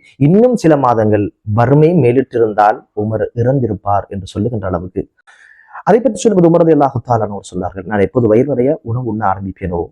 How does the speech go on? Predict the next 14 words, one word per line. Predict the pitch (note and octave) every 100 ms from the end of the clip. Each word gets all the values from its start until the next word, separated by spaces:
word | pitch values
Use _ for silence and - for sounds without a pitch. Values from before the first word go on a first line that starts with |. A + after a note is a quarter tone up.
| _ -
அப்போது | - B2 C3 G#2
என் | F2+
மக்களுடைய | - D3+ G#2 F2 E2+ -
பசியை | G2 - B2+ D#3 - F#2+
நான் | F#2 F#2
உணர | A2 C3 A#2
மாட்டேன்" | F2 F2 E2 C#2+ _ _ _ _ _ _ _ _
அப்படின்னு | - - F2 D2+ A2 _ _ _ _ _ _ -
உமர் | A#2 B2
ரலியல்லாஹு | D3+ G2 E2 E2+ D#2+
தஆலா | - E2
அன்ஹு | D#2 D2+
அவங்க | - D2+ - _ _ _ _ _ _ -
சொன்னாங்களாம். | G#2 E2 D#2+ D#2+ -